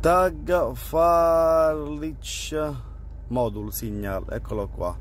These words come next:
che sarebbe, vedete qua scritto L A S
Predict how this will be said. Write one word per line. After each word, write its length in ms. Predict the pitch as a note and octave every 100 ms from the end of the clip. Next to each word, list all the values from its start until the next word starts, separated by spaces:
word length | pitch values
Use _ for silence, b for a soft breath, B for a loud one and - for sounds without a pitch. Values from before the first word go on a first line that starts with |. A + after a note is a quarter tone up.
| B B B B
che 160 | - C3
sarebbe, 320 | C3+ C3+ C3
vedete 200 | D3 C#3
qua 140 | B2+ B2
scritto 420 | A2+ B2 A#2+ - - - - - -
L 360 | C3 D3+ D3 C#3+ C3+
A 300 | C#3+ D3+ - - - - - -
S 580 | C#3+ - - - C#3